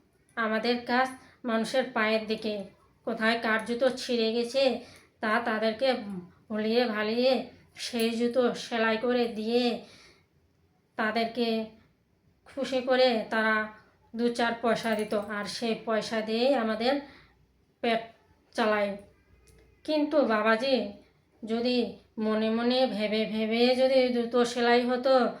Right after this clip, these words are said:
আর সেই জুতো পরে মানুষ যদি খুশি হতো, খুশি হয়ে যদি দু চার পয়সা দিত, তাহলে তো আমি বেঁচেই যেতাম।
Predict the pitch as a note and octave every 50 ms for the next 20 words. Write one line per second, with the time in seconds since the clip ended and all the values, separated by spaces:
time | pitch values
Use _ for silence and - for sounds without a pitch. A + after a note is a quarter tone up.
0 | - - - - - - A#3 A3 G#3+ A3 - - - - - A3 A3 G#3+ G#3+ A3
1 | A#3 B3 B3+ B3 B3 A#3 A#3 B3+ A#3+ B3 C4+ C4 C4 A#3 A3 A3 A3 A#3 A#3+ A#3+
2 | A3+ F#3+ - - - - - - _ _ _ _ _ _ _ - A3+ A3 G#3+ G#3+
3 | G#3+ A3 A3 G#3+ A#3 A#3+ B3+ C4+ B3 C4 - - B3+ A3+ - - A#3+ A#3+ A#3 B3
4 | C4 B3+ D#4 D#4 D4 B3+ G#3+ - - - _ _ _ _ _ _ _ _ _ _
5 | _ _ - - - B3 C4 C4+ C4 B3 B3+ B3+ B3+ B3+ B3 C4 B3 C4+ C4+ A#3
6 | A3 A#3+ A#3 A3+ - A#3+ A#3+ A#3 A#3 - - B3+ A#3+ A#3+ - C4+ C4+ C4 C#4 C#4
7 | C#4 C#4 B3 A3+ A3 - - - - _ _ - - A#3+ G#3+ G#3+ G#3+ A3+ A#3 A#3+
8 | A#3+ A#3+ D4+ D4 C#4+ D4 C#4+ - - - _ _ _ - C4 B3 C4 C4+ B3 G#3+
9 | A#3 A3 - - - A#3+ A3+ A3+ A#3 A#3+ A#3 A#3 A3+ A3+ A#3 A3 G#3+ G#3 G3+ G3+
10 | -